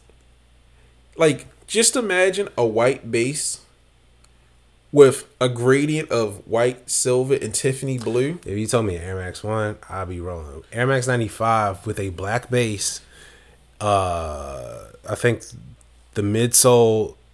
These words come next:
Speaker 2: it's always been, it, it's never been suede, right?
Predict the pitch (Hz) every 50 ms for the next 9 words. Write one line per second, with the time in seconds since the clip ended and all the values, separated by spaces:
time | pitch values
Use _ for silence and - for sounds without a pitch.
0 | _ _ - 131 131 120 - - - - - 107 123 135 139 139 135 131 127 127
1 | 120 104 104 123 123 123 120 117 113 107 107 98 - _ _ _ _ _ _ _
2 | _ _ _ _ _ _ _ _ _ _ - 127 131 123 120 123 101 110 127 139
3 | 147 147 131 123 113 98 - - - 107 101 95 85 85 82 87 98 101 101 104
4 | 101